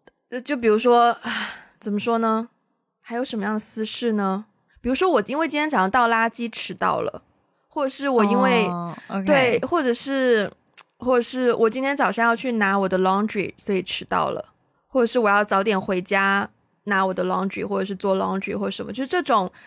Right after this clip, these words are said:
Speaker 1: 这种私事我自己好像没有很难心安理得的。说到 laundry，我又要分享一个跟 laundry 有关的事情。
Speaker 2: <laughs>
Speaker 1: 因为我家没有洗衣机嘛，
Speaker 2: OK。
Speaker 1: 然后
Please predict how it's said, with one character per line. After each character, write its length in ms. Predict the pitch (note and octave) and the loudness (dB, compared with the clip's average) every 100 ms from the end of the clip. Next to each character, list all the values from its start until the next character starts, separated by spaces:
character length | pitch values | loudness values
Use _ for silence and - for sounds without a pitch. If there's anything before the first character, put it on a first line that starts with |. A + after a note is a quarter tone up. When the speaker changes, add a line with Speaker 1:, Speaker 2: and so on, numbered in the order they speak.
| _ _ _ | _ _ _
Speaker 1:
这 160 | - F#4 | -4 -2
种 200 | C4+ F#3+ | 0 -4
私 240 | - A#3 | -6 -6
事 260 | A3+ A#3 A3 | -6 -2 0
我 140 | F#3 | 0
自 160 | F#3 A3+ | -4 -8
己 380 | - F#3 - - | -4 -4 -4 -8
好 180 | - F#3+ | -8 -4
像 400 | - A3 G3 G3 _ _ _ | 0 0 0 -6 _ _ _
没 120 | C4 | -2
有 160 | D#4 - | 0 0
很 440 | - C4+ A3+ G#3 | -4 -2 0 2
难 440 | G#3 F#3 F3+ G3+ G#3+ _ _ | 2 2 0 -2 -6 _ _
心 280 | - C#4 B3+ | -8 -6 -2
安 240 | B3+ B3+ | -2 -2
理 160 | A#3 F3+ | -4 -4
得 180 | F3 | -4
的。 80 | - | -4
说 140 | - C#4 | -2 0
到 160 | C4+ | 2
laundry， 560 | G3+ F#3+ G3 G3 G3 - | 2 2 0 -2 -6 -8
我 100 | - | -6
又 60 | G#3+ | 0
要 100 | A3+ | 0
分 240 | G#3+ G#3+ | 0 -2
享 200 | G#3+ G#3+ | -2 -4
一 40 | F#3 | -8
个 100 | F#3+ | -8
跟 200 | G#3 G#3 | -6 -2
laundry 340 | G#3 G#3+ G#3+ G3 | 0 0 -2 -4
有 80 | |
关 160 | - F#3 | -4 -4
的 80 | G3+ | -6
事 120 | - - - | -2 -2 -4
情。 80 | - - - - - | -10 -16 -20 -20 -20
Speaker 2:
<laughs> 440 | - - _ _ - | -20 -20 _ _ 0
Speaker 1:
因 60 | |
为 80 | G4 | 4
我 120 | D#4 F#3+ | 4 4
家 180 | A#3+ | 2
没 100 | B3+ | 2
有 120 | G#3+ A3+ | 0 -2
洗 240 | - F3+ | -4 -8
衣 120 | F3 | -10
机 260 | F#3 - F#3 | -10 -6 -4
嘛， 140 | F#3+ | -2
Speaker 2:
OK。 100 | - _ _ - | -4 _ _ -6
Speaker 1:
然 160 | G3+ | -4
后 360 | G#3+ A#3+ A3 | 0 6 6